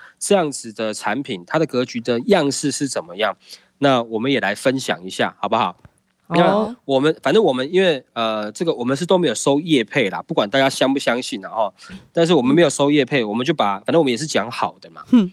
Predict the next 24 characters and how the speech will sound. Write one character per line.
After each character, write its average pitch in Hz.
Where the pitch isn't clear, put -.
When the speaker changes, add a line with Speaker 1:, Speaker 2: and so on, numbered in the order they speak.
Speaker 1:
我 113
们 131
就 156
把 127
我 104
们 120
觉 131
得 127
不 123
错 151
的 131
案 120
子， 90
哦， 101
就 143
案 143
名 110
都 123
讲 90
出 -
来 90
没 90
关 92
系。 85